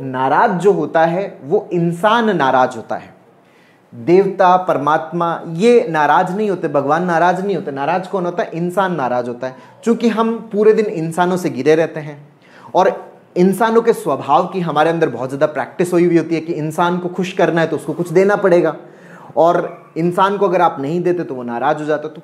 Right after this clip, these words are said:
पूरे दिन जिस चीज़ का अभ्यास होता है, वही चीज़ हमारा क्या बन जाती है? Perception बन जाती है। अब यहाँ से जो हमारे perception बना हुआ है इंसानों के behavior का,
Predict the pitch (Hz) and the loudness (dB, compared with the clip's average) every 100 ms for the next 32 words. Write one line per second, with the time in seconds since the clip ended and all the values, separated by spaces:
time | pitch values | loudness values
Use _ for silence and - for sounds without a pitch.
0 | - 254 220 254 214 233 247 240 233 147 | -4 -2 0 0 -2 -4 -6 -6 -4 -6
1 | 135 151 156 185 165 139 123 123 131 180 | -8 -2 2 2 0 -6 -8 -8 -2 0
2 | 185 202 175 165 170 185 180 160 143 147 | 0 -4 -2 0 0 0 -4 -2 -4 -4
3 | 180 170 139 180 - 160 120 113 120 143 | -4 -4 -2 -6 -4 -6 -6 -6 -8 -6
4 | 156 156 - - 156 151 147 202 214 190 | -6 -8 -18 -10 -6 -4 -2 -2 0 2
5 | 214 175 175 196 190 156 202 196 214 175 | 2 4 2 2 0 -2 -4 -4 -2 0
6 | 160 170 190 - 156 156 185 180 196 190 | 2 4 2 0 -6 -2 0 0 0 0
7 | 190 131 131 147 165 190 - 139 147 - | 0 0 -2 0 2 2 2 0 0 -2